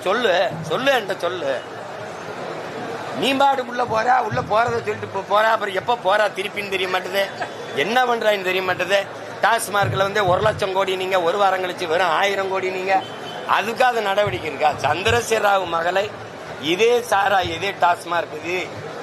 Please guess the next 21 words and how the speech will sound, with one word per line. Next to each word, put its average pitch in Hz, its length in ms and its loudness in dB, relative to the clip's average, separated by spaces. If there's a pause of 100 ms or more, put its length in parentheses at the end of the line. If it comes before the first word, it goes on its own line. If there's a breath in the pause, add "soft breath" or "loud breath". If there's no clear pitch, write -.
அராக்கு 175 300 2
இதுல 151 240 -2
தான் 180 160 0
கைது 156 220 0
பண்ணீங்க. 107 320 -2 (800)
அரவிந்த் 220 360 4
கெஜ்ரிவால் 185 460 0
பதவியே 196 360 2
காலி 175 180 2
பண்ணீங்க, 151 300 0
அவரை 175 160 4
கைது 175 280 0
பண்ணி 175 200 -2
உள்ள 156 180 4
போட்டீங்க. 120 320 -4 (200)
இதே, 175 160 2 (560)
இதே 190 140 4 (100)
சாராயம் 131 480 0
தான். 151 140 2 (800)
ஜார்க்கண்ட் 202 420 2
முக்தி 185 200 -4